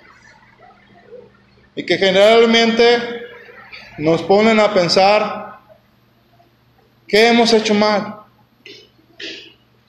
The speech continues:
para que me haya sucedido esto a mí?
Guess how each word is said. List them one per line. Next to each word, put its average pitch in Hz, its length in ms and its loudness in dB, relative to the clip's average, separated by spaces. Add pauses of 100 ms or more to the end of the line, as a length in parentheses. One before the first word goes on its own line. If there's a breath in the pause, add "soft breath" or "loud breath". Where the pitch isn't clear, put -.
(120)
para 156 240 0
que 151 160 -4
me 147 160 0
haya 170 540 2 (280)
sucedido 151 640 -2
esto 156 180 -8
a 143 40 -4
mí? 139 220 -8